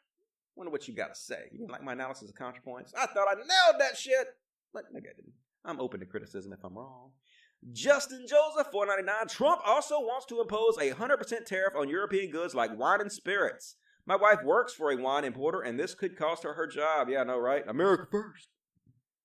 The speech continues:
He actually pretends like it's y-,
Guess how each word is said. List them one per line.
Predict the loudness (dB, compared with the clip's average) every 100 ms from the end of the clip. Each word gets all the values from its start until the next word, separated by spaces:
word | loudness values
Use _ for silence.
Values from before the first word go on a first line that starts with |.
| _ _ _ _ _ _ _ _ _ _ _ _ _ _ _ _ _ 2
He | 4
actually | 4 2
pretends | -4 -4 0 0 0 -4 -12 -14 -18 -20 _ _ _ _ _ _
like | -2 -2 -2
it's | -8 -12 -16
y-, | -18